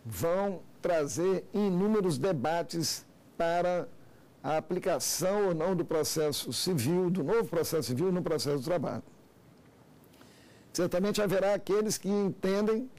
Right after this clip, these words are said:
que entenderão que a C L T, o artigo sete sessenta e nove da C L T foi revogado pelo artigo quinze do novo C P C. Nós não concordamos com essa postura, porque pensamos que a C L T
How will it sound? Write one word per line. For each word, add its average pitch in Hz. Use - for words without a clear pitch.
que 143
entenderão 185
que 202
a 196
C 190
L 190
T, 175
o 180
artigo 185
sete 208
sessenta 180
e -
nove 170
da 165
C 175
L 170
T 196
foi 220
revogado 180
pelo 180
artigo 151
quinze 180
do 160
novo 165
C 165
P 160
C. -
Nós 156
não 196
concordamos 170
com 151
essa 143
postura, 190
porque 170
pensamos 180
que 175
a 165
C -
L 180
T 208